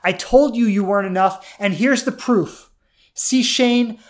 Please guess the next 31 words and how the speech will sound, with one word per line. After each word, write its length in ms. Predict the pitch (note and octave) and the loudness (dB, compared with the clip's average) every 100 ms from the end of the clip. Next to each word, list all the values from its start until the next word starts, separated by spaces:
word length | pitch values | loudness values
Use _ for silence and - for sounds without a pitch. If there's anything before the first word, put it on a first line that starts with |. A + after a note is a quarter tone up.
| - | -6
I 100 | F#3+ | -4
told 400 | G3 - C4+ A#3+ | -2 4 4 4
you 100 | B3+ | 2
that 120 | G#3+ G#3+ | 0 0
you 140 | F#3+ | -2
suck. 420 | - - F#3 F#3 | -4 0 2 0
I 120 | - F3+ | -4 -6
told 320 | A3 B3+ A3+ | -2 -2 -2
you 80 | A3 | -2
you're 260 | F#3 F#3+ F3 | -2 -2 -2
ugly. 420 | F3 E3 F3+ F#3 | -2 -2 0 0
I 80 | E3+ | -2
told 300 | F3+ A3+ A#3 | -2 -4 -2
you 80 | G#3+ | -2
nobody 400 | F#3+ F3 E3 D3+ | 0 -2 -4 -8
wants 340 | E3+ E3+ - | -8 -8 -6
you. 100 | F#3+ | -6
I 120 | E3+ | -6
told 280 | E3 G#3 A3+ | -6 -6 -4
you 80 | G#3+ | -4
you're 140 | G3+ | -2
not 220 | F#3 F#3+ | -2 -2
lovable. 480 | F3 E3+ E3+ F3+ F3 - - | -2 -4 -4 -4 -4 -10 -10
And 160 | F#3+ F3 | -6 -2
here's 300 | A#3+ C4+ C#4 | 0 0 -2
the 80 | |
proof, 560 | - - G#3 D3 - - | -6 -2 -4 -4 -10 -12
because 240 | G3 G3+ F3+ | -6 -2 -2
if 180 | F#3 | -2
you 200 | F#3 D4+ | 2 4
were, 340 | A#3+ G#3+ G#3 | 4 4 2